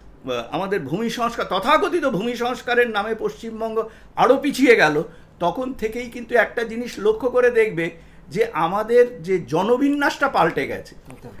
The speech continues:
Speaker 1: ওই সময়ে আমি যখন পার্ক সার্কাস ব্রিজের, পুরনো ব্রিজের ওখান দিয়ে যাতায়াত করতাম সাউথের দিকে, ওয়েস্টের দিকে,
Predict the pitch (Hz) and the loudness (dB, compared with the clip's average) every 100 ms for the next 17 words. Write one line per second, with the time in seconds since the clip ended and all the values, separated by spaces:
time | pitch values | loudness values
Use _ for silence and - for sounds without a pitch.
0 | - 196 277 - 285 285 277 226 226 233 | 0 4 4 2 -2 0 0 0 0 0
1 | 240 285 - - 180 196 - 240 240 214 | 0 0 -2 -2 -2 -2 -4 -4 -2 -4
2 | 160 185 214 214 196 202 202 170 202 214 | -4 -4 0 0 0 -6 -6 -8 0 0
3 | - - - - 160 208 202 196 160 165 | 0 -12 -20 -12 -4 -4 0 -2 0 0
4 | 196 196 196 208 208 190 180 185 180 180 | 4 2 2 -4 -2 -4 -2 -2 -2 -2
5 | 180 165 190 196 175 180 - 190 165 185 | -6 -6 -6 -4 -2 -4 -4 -6 -6 -6
6 | 143 | -8